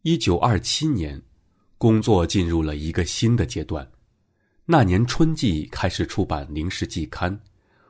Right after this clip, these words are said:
外面的工作也特别繁忙起来。二月下旬，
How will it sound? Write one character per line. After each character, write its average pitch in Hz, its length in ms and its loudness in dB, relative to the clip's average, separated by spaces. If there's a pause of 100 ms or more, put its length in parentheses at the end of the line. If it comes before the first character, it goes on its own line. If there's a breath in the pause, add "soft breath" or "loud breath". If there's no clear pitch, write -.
(120)
外 104 160 4
面 85 120 2
的 82 80 -2
工 90 220 -2
作 78 360 -2 (140 soft breath)
也 87 120 -2
特 - 220 -2
别 82 140 -4
繁 78 260 -6
忙 73 200 -8
起 - 160 -8
来。 69 240 -16 (760)
二 110 200 4
月 87 120 4
下 101 320 2
旬， 78 480 -6